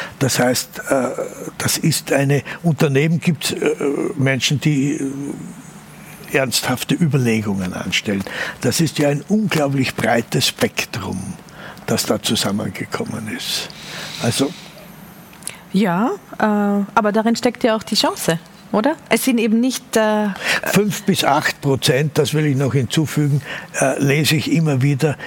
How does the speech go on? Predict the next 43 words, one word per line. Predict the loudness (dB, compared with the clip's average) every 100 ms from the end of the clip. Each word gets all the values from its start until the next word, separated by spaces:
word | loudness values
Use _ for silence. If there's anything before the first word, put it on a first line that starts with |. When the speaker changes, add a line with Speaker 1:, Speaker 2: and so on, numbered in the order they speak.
| -4 0
Speaker 1:
ist | 0 2
die | 2
Schätzung | 2 0 0 0 2 0 -2 -10 -20 -6 0
derer, | 2 4 2 4 2 0 -6 -18 -8 0
die | 2
sozusagen | 2 0 0 0 0 0 0
die | 0 0
ganz | 0 0 0
harten | 0 -2 -8 -6 -4
Impfgegner | -4 -6 -6 -6 -6 -6
sind. | -4 -6 -8 -14 -10 0
Speaker 2:
Genau. | 0 0 -4 -8 -16 -16 -2
Das | 0 2
ist | 2
ja | 2 2
auch |
das, | 2 2
was | 0 2
wir | 2
in | 4
anderen | 2 2 2
Impfungen | 2 2 2 2
sehen, | 2 2 2 2
ne? | 2
Also | 2 0
wie | 0
viel, | 0 0
äh, | 2 0
verzichten | 0 0 0 2 2
da | 2
auf | 2
eine | 0 2
Impfung. | 2 2 0 0 -6 -6 0
Da | 2
würde | 2
ich | 2
zustimmen, | 0 2 2 2
das | 2 0
ist | 0
sicher | 2 2
der | 2
Prozentsatz, | 0 2 2 2 0 0
der | 0